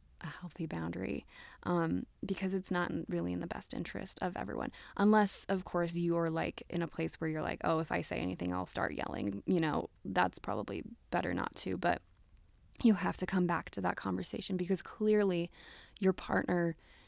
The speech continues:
is not feeling okay and they, they need, they're checking in with you. They're, they want, they want to feel emotionally close and they want you to engage with them and connect with them. And you just completely rejecting that is not a boundary 'cause it's not in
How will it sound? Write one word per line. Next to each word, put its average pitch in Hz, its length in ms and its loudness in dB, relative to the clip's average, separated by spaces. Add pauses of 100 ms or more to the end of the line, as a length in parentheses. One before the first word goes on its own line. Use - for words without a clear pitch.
(200)
is 185 240 10
not 185 280 4
feeling 185 300 4
okay 180 300 2
and 175 200 2
they, 175 340 2
they 180 120 4
need, 185 220 4
they're 175 120 2
checking 185 340 0
in 208 160 4
with 190 160 0
you. - 300 -4
They're, 180 200 2
they 175 200 0
want, 175 560 0 (960)
they 180 220 4 (240)
want 175 220 4
to 185 80 0
feel 180 180 2
emotionally 170 480 2
close 175 260 -2
and 170 100 0
they 165 120 -2
want 165 320 -2
you 165 100 -2
to 160 240 -2
engage 156 360 0
with 214 140 -4
them 254 180 4
and 220 100 4
connect 165 400 -2
with 247 120 -4
them. 294 240 0 (560)
And 190 180 6
you 220 680 4 (180)
just 190 300 4
completely 185 440 2
rejecting 170 580 0
that 240 320 -2
is 190 160 0
not 196 260 2
a 170 60 -2
boundary 175 460 -2
'cause 180 200 -6
it's - 180 -4
not 196 260 0
in 175 360 0